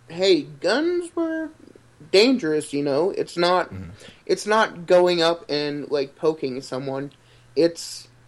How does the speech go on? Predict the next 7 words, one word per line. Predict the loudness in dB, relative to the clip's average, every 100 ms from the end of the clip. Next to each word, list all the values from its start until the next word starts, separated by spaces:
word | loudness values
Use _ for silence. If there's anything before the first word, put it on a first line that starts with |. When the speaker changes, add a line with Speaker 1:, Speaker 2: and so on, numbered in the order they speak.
| -8
Speaker 1:
a | -8
lot | 0 4 4 2
worse | 0 0 -6
than | -14
that. | -10 -12 _ _ -20 _ _ _ _ _ -10
Speaker 2:
Yeah. | -8 -10 _ _ _ _ _ _ _ _ _ _ _ -20 -16 -12
Absolutely. | -12 -10 -12 -10 -12 -16